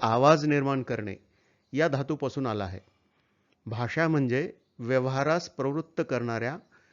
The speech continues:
सार्थ व अन्वित ध्वनींचा समूह. वा गो आपटे यांची व्याख्या पाहू. मनातील कल्पना शब्दांच्या द्वारे बाहेर प्रकट करण्याचे साधन म्हणजे भाषा.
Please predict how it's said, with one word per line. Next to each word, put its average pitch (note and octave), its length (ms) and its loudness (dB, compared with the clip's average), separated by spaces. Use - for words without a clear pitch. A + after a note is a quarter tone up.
सार्थ D#3 600 2
व C#3 140 -2
अन्वित C#3+ 360 4
ध्वनींचा C3 600 -4
समूह. A#2+ 460 -2
वा C3 300 0
गो D#3 360 0
आपटे C3+ 360 2
यांची C#3 280 2
व्याख्या A2 320 -6
पाहू. A#2+ 260 -6
मनातील F3+ 560 2
कल्पना C#3 560 0
शब्दांच्या E3 720 2
द्वारे B2 420 0
बाहेर B2 540 0
प्रकट E3+ 420 0
करण्याचे C#3+ 500 0
साधन D3+ 480 0
म्हणजे B2+ 220 2
भाषा. C3 340 0